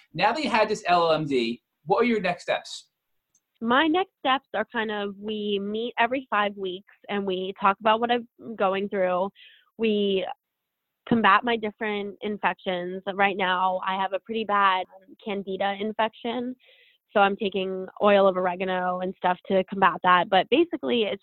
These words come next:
Speaker 2: just a five week by five week basis, check in, and we kind of adjust as needed. And we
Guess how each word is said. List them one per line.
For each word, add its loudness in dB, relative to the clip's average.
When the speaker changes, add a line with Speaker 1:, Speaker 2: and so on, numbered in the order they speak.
Speaker 2:
just -2
a -2
five 2
week -10
by -4
five -6
week -10
basis, -8
check 4
in, 0
and -2
we -4
kind 0
of 0
adjust -4
as 2
needed. -2
And 2
we -2